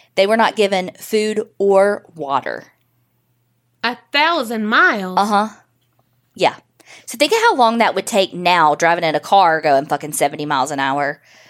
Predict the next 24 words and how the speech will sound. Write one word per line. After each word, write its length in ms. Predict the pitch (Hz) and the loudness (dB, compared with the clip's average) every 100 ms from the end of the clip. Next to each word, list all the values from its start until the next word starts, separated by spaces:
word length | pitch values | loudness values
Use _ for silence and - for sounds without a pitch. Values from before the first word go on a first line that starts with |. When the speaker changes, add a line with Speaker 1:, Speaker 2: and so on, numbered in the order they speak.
| _ - | _ -4
Speaker 1:
much 180 | 208 | 0
less 280 | 214 208 - _ - | 2 2 0 _ -4
a 60 | 165 | -2
train. 540 | - 190 151 - 165 _ _ _ _ _ _ | -2 -2 -2 -4 -18 _ _ _ _ _ _
So, 500 | - - 226 214 202 _ _ _ _ _ _ | -6 2 4 4 0 _ _ _ _ _ _
in 460 | 240 269 311 349 339 _ _ _ _ _ _ _ _ | -2 0 0 -4 -10 _ _ _ _ _ _ _ _
the 320 | - 208 190 | 2 4 4
Leavenworth 580 | 190 214 214 185 196 - | 2 0 0 0 0 0
Federal 300 | 180 190 185 | 0 2 0
Penitentiary, 600 | 208 190 160 - 131 170 _ _ _ _ - | -2 -8 -10 -10 -12 -14 _ _ _ _ -10
the 80 | |
prisoners 580 | 214 285 285 285 262 247 | -2 0 0 0 0 -2
had 300 | 226 190 190 | -2 0 0
to, 100 | 202 | -2
like, 440 | 165 143 127 - _ _ _ _ _ _ - | 2 2 0 -6 _ _ _ _ _ _ -10
stand 500 | - - 180 190 190 | -6 0 2 0 0
in 680 | - 185 180 170 165 165 165 _ _ _ _ _ _ - | -2 2 4 2 0 -4 -8 _ _ _ _ _ _ -10
formation 800 | - 190 185 165 160 160 127 151 - _ _ _ - | 0 2 4 2 0 -2 -4 -8 -14 _ _ _ -2
every 220 | 180 196 | 0 0
single 280 | 208 202 196 | -2 -4 -4
morning, 540 | 175 151 139 139 147 _ _ _ _ _ _ _ _ _ _ | -4 -4 -2 -4 -6 _ _ _ _ _ _ _ _ _ _
rain, 380 | 185 202 196 190 | -2 0 0 -4
shine, 580 | 180 202 185 185 180 151 | -2 0 2 0 -2 -2
whatever, 640 | 175 175 170 135 131 143 | 2 4 4 2 -2 -4